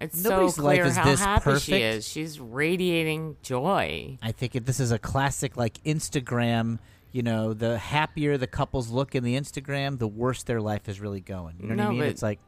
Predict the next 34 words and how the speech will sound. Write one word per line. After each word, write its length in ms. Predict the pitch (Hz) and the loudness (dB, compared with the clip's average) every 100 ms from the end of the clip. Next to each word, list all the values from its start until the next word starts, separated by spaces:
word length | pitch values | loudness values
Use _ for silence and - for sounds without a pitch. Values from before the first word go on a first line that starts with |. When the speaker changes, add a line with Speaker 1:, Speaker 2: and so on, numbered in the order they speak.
| _ _ - | _ _ -12
Speaker 1:
no. 240 | 160 165 | -6 -2
Speaker 2:
she's 160 | 151 151 | 0 0
just 180 | 214 - | -2 -6
crying 440 | - 185 202 175 | 0 4 4 4
out. 260 | 160 139 - | 4 2 0
She's 160 | - - | -8 -6
crying 320 | - 165 156 | 0 0 2
out 140 | 147 | 0
for 80 | - | -2
someone 320 | - 131 123 | -2 -2 -2
to 60 | 120 | 0
rescue 380 | 147 - - 92 | 0 0 -4 -10
her. 120 | 76 - - - - - - - - - - - - | -14 -20 -20 -20 -20 -20 -20 -20 -20 -20 -20 -20 -18
Speaker 1:
No. 600 | 131 135 135 131 131 127 120 - - - 139 143 | -14 -10 -8 -8 -10 -12 -14 -20 -20 -20 -20 -14
I'm 240 | 135 131 123 | -12 -12 -12
sorry, 380 | - 110 110 | -8 -6 -4
Speaker 2:
That's 140 | 117 139 | -2 0
what 100 | 131 | 2
I 60 | |
Speaker 1:
Will. 80 | 120 | 2
Speaker 2:
get. 180 | 117 98 - - - - - - | 0 -4 -6 -20 -20 -20 -20 -6
Speaker 1:
You 120 | 196 | -2
know 140 | 233 | 0
what? 380 | 233 185 180 180 - - | 2 2 2 -2 -6 -6
Well, 420 | 165 170 160 160 | -2 0 0 0
it's 180 | - 160 | -4 -4
just 220 | 208 - - | -6 -6 -4
interesting 560 | 202 196 196 - 180 | -4 -4 -6 -6 -4
to 60 | 170 | -4
me 160 | 165 | -4
because 320 | 156 156 165 - | -6 -8 -10 -10
she 380 | - 202 220 | -10 -6 -4
is 100 | 226 | -6
such 520 | - - 175 165 - | -6 -6 -6 -6 -12